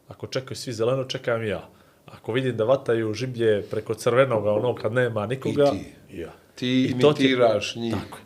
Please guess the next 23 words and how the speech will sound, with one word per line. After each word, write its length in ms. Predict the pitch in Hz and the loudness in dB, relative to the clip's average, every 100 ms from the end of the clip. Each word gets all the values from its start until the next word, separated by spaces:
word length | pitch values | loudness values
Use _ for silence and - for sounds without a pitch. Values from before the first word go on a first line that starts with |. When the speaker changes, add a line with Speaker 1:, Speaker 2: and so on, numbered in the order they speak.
| - | -18
Speaker 1:
I 60 | - | -12
to 120 | - | -8
je 40 | |
prva 400 | - 240 196 156 | 4 4 6 4
stvar. 360 | 127 - 113 95 | 2 0 0 0
Kad 140 | 107 107 | -2 4
dođeš, 540 | 180 185 147 143 - | 4 4 2 -2 -4
pokušaš 600 | - - 185 - 135 117 | -6 -4 -2 0 0 0
samo 260 | - 147 127 | -2 0 0
da 100 | 117 | -2
se 340 | - 117 107 - - - _ | 0 0 0 -4 -20 -20 _
im-, 200 | 131 123 110 | -6 -6 -6
importuješ 720 | 143 117 170 180 175 120 - | -8 2 10 10 10 0 2
u 40 | 123 | 0
to 240 | 165 147 | 4 6
društvo, 400 | 110 139 196 - | 6 4 4 2
da 80 | 127 | 4
vidiš 160 | 165 - | 4 4
kako 180 | 156 | -2
se 120 | - 156 | 2 0
oni 140 | 127 | 0
ponašaju. 460 | 117 104 90 - - | -4 -4 -6 -10 -8
Sad, 320 | - 139 104 | 4 4 4